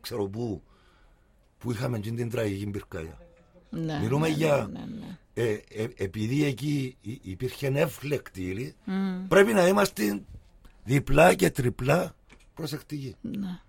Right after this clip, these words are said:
Speaker 1: Το διπλά και τριπλά ισχύει και στο σπίτι μας, απλά πράγματα.
Speaker 2: Ναι, ναι, ναι.
Speaker 1: Πρέπει να το βάλουμε στο μυαλό μας. "Α, εντάξει, είδα τη στόπα, μια ματιά είναι καλά,
Speaker 2: Ναι.
Speaker 1: ε,
Speaker 2: Και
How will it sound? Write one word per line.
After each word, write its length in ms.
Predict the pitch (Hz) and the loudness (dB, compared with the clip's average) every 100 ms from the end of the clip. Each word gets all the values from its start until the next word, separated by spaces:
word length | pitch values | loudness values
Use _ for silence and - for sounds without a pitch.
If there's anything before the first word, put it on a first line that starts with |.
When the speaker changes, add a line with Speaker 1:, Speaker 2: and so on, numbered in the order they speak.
| - - _ - - _ _ _ _ _ _ | -20 -20 _ -20 -20 _ _ _ _ _ _
Speaker 1:
Το 120 | - 139 | 2 4
διπλά 340 | 127 139 190 | 2 4 4
και 120 | 214 | 4
τριπλά 580 | - 143 127 170 226 - | 0 -2 2 4 4 2
ισχύει 360 | - 156 - 214 | -4 -4 -2 0
και 100 | 233 | 0
στο 200 | 226 202 | 0 -2
σπίτι 380 | - 233 214 151 | -2 0 2 0
μας, 300 | 104 104 - | -2 -10 -8
απλά 380 | 139 - 214 202 | -8 -2 -2 2
πράγματα. 380 | 156 92 80 - | 0 0 -4 -6
Speaker 2:
Ναι, 240 | 165 180 | -4 -2
ναι, 180 | 180 147 | -4 -6
ναι. 260 | - - - | -8 -6 -2
Speaker 1:
Πρέπει 200 | 156 190 | 0 2
να 120 | 185 | 2
το 120 | 165 | 4
βάλουμε 240 | 170 196 | 4 4
στο 220 | 180 196 185 | 0 0 2
μυαλό 340 | 156 156 165 | 2 2 0
μας. 220 | 139 117 | 0 -2
"Α, 140 | - - | -4 -6
εντάξει, 440 | 165 160 - 127 | -4 -4 -4 -6
είδα 160 | 147 135 | -4 -6
τη 80 | |
στόπα, 380 | 101 160 147 135 101 - - _ | -8 -10 -8 -10 -14 -20 -20 _
μια 160 | 131 139 | -8 -6
ματιά 300 | 117 - 147 | -6 -4 -2
είναι 120 | 135 | -2
καλά, 460 | 123 101 185 175 143 | -2 -2 0 0 0
Speaker 2:
Ναι. 120 | 139 | 0
Speaker 1:
ε, 60 | |
Speaker 2:
Και 180 | 143 143 | 0 -2